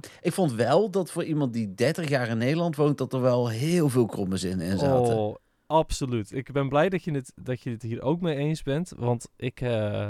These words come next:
Speaker 2: het, het, ze is eenendertig jaar in, in Nederland.
Speaker 1: Of
Speaker 2: Ze is
Speaker 1: eenendertig jaar
Speaker 2: zeven-
Speaker 1: zelfs, ja.
Speaker 2: Sorry?
Speaker 1: Nee, eenendertig zelfs.
Speaker 2: Ja,
Speaker 1: Ja, ik zei dertig.
Speaker 2: ja, maar
Speaker 1: Ja.
Speaker 2: goed, dertig, eenendertig maakt niet
Speaker 1: Ja.
Speaker 2: uit. Eh, en ze heeft, ehm,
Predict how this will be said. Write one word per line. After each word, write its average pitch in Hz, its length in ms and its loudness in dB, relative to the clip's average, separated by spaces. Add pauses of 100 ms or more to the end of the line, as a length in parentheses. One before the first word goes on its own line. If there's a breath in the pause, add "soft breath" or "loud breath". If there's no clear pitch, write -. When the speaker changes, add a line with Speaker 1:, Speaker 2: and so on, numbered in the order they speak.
(120)
Speaker 2:
het, - 220 -14
het, 117 260 -14
ze - 100 -6
is 131 160 -4
eenendertig 180 480 -2
jaar 127 220 0
in, 110 240 -8
in 107 140 -8
Nederland. 156 360 0
Speaker 1:
Of 127 60 0
Speaker 2:
Ze 131 60 4
is 131 160 8
Speaker 1:
eenendertig - 260 4
jaar 87 160 2
Speaker 2:
zeven- 82 80 -4 (120)
Speaker 1:
zelfs, - 220 -12
ja. 135 260 -4
Speaker 2:
Sorry? 160 300 -2 (380)
Speaker 1:
Nee, 135 200 2
eenendertig 123 500 0
zelfs. - 220 -2
Speaker 2:
Ja, 147 60 8
Speaker 1:
Ja, 135 60 6
ik - 60 -2
zei 104 140 2
dertig. 90 200 0
Speaker 2:
ja, 117 140 4
maar 104 100 0
Speaker 1:
Ja. 95 60 -4
Speaker 2:
goed, 113 160 -4
dertig, 104 240 -2
eenendertig 98 320 0
maakt 95 200 -6
niet 98 100 -4
Speaker 1:
Ja. - 60 0
Speaker 2:
uit. - 140 -6 (300 soft breath)
Eh, 131 280 2
en 147 120 4
ze 165 100 0 (140)
heeft, 151 440 -2
ehm, 135 580 0